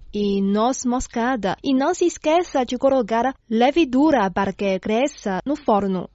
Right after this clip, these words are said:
Você também pode colocar uvas passas, sementes, nozes e chocolate. Biscoitos de aveia são uma excelente opção para o lanche de tarde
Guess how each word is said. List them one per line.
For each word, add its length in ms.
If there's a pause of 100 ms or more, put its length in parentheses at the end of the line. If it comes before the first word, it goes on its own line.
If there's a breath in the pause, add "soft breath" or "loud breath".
Você 300
também 520
pode 320
colocar 720 (200)
uvas 400
passas, 640
sementes, 800 (140)
nozes 580
e 100
chocolate. 680 (220)
Biscoitos 760
de 80
aveia 480
são 460
uma 320
excelente 760
opção 540
para 220
o 120
lanche 600
de 140
tarde 520